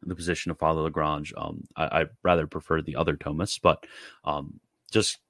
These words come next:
when it comes to Father Lagrange, um, there is only that mere denial of the giving of grace. There isn't that positive,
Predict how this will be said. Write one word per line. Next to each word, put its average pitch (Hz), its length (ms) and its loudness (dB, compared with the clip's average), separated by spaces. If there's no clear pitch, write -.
when 92 140 0
it 90 60 -2
comes 82 300 0
to 76 280 -2
Father 95 240 8
Lagrange, 80 680 6
um, 76 340 -4
there 110 240 10
is 104 400 4
only 101 540 6
that 90 440 4
mere 113 380 4
denial 92 720 0
of 87 160 2
the 90 80 -2
giving 78 440 -2
of 82 160 -6
grace. - 560 -4
There 95 140 8
isn't 98 260 4
that 85 300 0
positive, 87 720 4